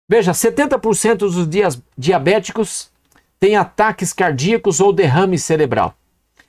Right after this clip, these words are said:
Cinquenta por cento dos diabéticos têm problemas de circulação nas pernas e amputações.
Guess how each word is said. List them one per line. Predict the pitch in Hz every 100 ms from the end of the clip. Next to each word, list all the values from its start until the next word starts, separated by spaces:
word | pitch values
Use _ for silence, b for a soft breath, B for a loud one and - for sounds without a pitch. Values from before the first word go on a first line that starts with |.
| b
Cinquenta | - 226 - 302 277
por | - 208
cento | - 226 233 180
dos | 180 147
diabéticos | 185 156 190 220 - 196 -
têm | 214
problemas | 190 190 160 208 196
de | 175
circulação | 170 208 190 190 180 - 196
nas | 185 147 -
pernas | 190 214 226 208 151
e | 190
amputações. | 202 180 190 185 156 - 170 127 -